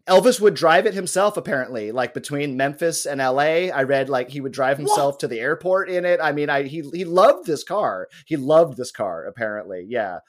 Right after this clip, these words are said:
Speaker 1: Um, Hess and Eisenhart, I also learned they, they had a long line of, uh, custom built cars and some station wagons as well for U S presidents. They built, in fact, they built, uh,
Speaker 2: Whoa.
Speaker 1: custom cars for everyone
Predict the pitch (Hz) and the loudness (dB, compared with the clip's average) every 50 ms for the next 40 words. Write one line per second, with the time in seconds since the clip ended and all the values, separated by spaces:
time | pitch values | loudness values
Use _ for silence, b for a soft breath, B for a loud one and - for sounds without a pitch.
0 | b b b b - 127 127 127 127 123 120 120 120 117 b b b b b - | b b b b -4 -2 0 2 2 0 0 -4 -6 -10 b b b b b 0
1 | 185 208 208 - 196 160 165 185 180 196 196 175 170 175 170 165 156 - 139 135 | 2 2 2 0 0 0 2 2 2 0 -6 -4 0 0 2 2 0 0 0 2
2 | 143 185 240 - 226 185 151 151 143 139 123 120 117 107 143 139 147 175 190 208 | 2 2 0 -2 -4 -4 -2 -2 -2 -4 -6 -8 -8 -2 0 0 2 2 0 -2
3 | 220 202 - - 117 147 156 170 190 180 175 151 143 135 123 123 135 127 123 117 | -4 -6 -10 -8 -6 -4 -2 -2 -2 -2 -2 0 0 0 -2 -2 -4 -6 -6 -6
4 | 101 101 107 120 143 170 196 208 175 143 123 123 131 135 131 - 120 123 123 123 | -10 -12 -6 -2 0 2 2 2 2 0 0 -2 -4 -8 -10 -12 -10 -6 -4 -2
5 | 120 117 117 117 117 117 117 117 - 127 117 110 107 107 107 104 104 107 - - | -2 -2 -4 -6 -6 -8 -10 -8 -4 -2 0 0 0 0 -2 -4 -6 -12 -18 -20
6 | _ - 135 120 113 107 107 107 - - - 165 - - - 147 120 135 131 123 | _ -6 -4 -2 -2 -2 -4 -6 -6 -4 -4 -4 -4 -6 -8 -10 -6 -4 -4 -4
7 | 127 - - - 131 120 117 120 113 - - 123 123 113 113 117 110 _ - - | -4 -6 -6 -6 -4 -4 -4 -4 -6 -8 -8 -8 -6 -6 -6 -10 -12 _ -10 -8
8 | 131 117 113 113 117 - - 123 123 - 127 113 107 101 110 107 110 104 - 113 | -6 -6 -6 -8 -10 -8 -6 -6 -6 -6 -6 -6 -6 -6 -8 -12 -18 -12 -8 -6
9 | 107 107 110 - 127 120 113 120 143 151 135 123 - - 135 127 - 95 87 85 | -6 -4 -4 -6 -8 -8 -6 -4 -4 -4 -4 -4 -6 -8 -10 -10 -10 -12 -14 -16
10 | - - - - b b b b b b - 143 135 160 156 156 - 147 139 - | -14 -18 -20 -20 b b b b b b -2 0 2 2 2 2 0 -2 -2 0
11 | 160 160 147 - 156 143 - 156 147 147 302 285 143 131 127 120 117 117 - - | 0 0 0 0 -4 -2 0 0 0 0 0 0 2 2 2 2 0 -4 -4 -6
12 | 160 165 165 165 151 - 151 143 139 139 131 - - 143 123 - 143 160 170 180 | -6 -6 -8 -12 -10 -6 -4 -2 -2 -2 -4 -6 -6 -4 -4 -2 -2 -2 -2 -2
13 | 180 165 165 165 165 160 165 | -2 -2 -2 -2 -2 -4 -6